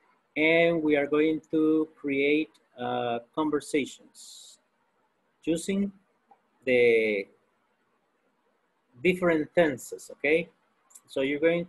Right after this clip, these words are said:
to, I'm going to give you two topics, okay? For example, uh, two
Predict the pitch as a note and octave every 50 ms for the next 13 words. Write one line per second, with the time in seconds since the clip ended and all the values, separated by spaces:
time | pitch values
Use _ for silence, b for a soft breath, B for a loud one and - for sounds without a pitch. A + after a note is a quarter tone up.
0 | _ - D#3+ D#3 D#3 D#3 D3+ - C3 C#3+ D3+ D3 D#3 E3 D#3 - D#3+ D#3 - D#3
1 | D#3 D#3 D#3 D#3 D#3 D#3 D#3 D3+ - _ _ _ _ _ _ _ _ _ _ _
2 | - E3 E3 - - E3 D#3+ D#3+ - G#3+ G#3+ G#3+ - - - - - - - -
3 | _ _ _ _ _ _ _ _ _ _ _ _ _ A#2 A#2+ - - C3+ D3 E3
4 | F3 - _ _ _ _ _ _ _ _ _ - C#3 C3+ - - - D#3 D#3+ D#3
5 | - E3 D#3+ D#3+ D#3+ D#3 - C#3 C3+ C3 B2+ B2+ B2+ B2 B2 A#2+ B2 - _ -
6 | D#3+ D#3